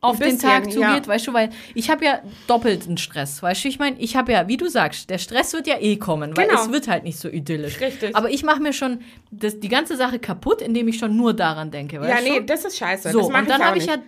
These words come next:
Speaker 1: Double Trouble, weil am Ende wird's ja trotzdem so sein, dass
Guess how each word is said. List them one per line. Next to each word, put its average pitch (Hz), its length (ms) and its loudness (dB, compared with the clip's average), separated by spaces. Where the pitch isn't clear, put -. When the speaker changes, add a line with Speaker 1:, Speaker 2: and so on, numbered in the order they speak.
Speaker 1:
Double 208 260 4
Trouble, 170 380 -4
weil 175 260 0
am 190 140 -2
Ende 269 260 0
wird's 202 220 -4
ja 175 120 -2
trotzdem 175 380 -2
so 269 140 -4
sein, 247 300 -2
dass 202 260 -4